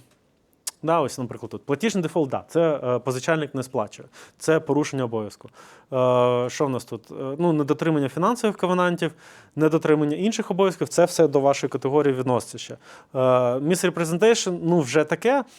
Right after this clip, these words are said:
але <clears throat> ось, наприклад, cross default, да, коли, а, знову ж таки, ви мені скажете, що це. Е, окей, добре, давайте тоді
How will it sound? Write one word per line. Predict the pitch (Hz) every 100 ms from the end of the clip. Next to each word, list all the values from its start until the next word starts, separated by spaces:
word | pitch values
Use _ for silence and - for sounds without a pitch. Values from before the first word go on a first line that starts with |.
| - -
але | 143 185 196 185 _
<clears throat> | 165 180 131 _ _ _ _ _ - -
ось, | 147 139
наприклад, | 135 127 123 120
cross | 147 196
default, | 165 165 165 123 107
да, | 151
коли, | 156 147 143 147 143 139 - - _ _ -
а, | 123
знову | 113 117
ж | -
таки, | -
ви | 113
мені | 110
скажете, | 107 - 107 -
що | 117
це. | - -
Е, | - - - _ 131
окей, | 131 127 156 143 113
добре, | 123 131 110
давайте | 110 135 170 170
тоді | - 147 147 156 143